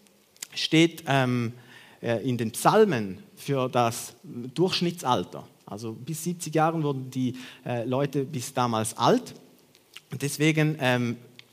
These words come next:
eben das Erreichen der Vollendung. Und nehmt die symbolische Zahl vierhundertneunzig wirklich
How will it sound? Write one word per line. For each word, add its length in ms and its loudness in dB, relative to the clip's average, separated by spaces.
eben 200 0
das 180 -6
Erreichen 400 -2
der 100 -4
Vollendung. 540 -10
Und 220 0
nehmt 540 6
die 80 0
symbolische 680 4
Zahl 360 2
vierhundertneunzig 1000 -2
wirklich 480 -4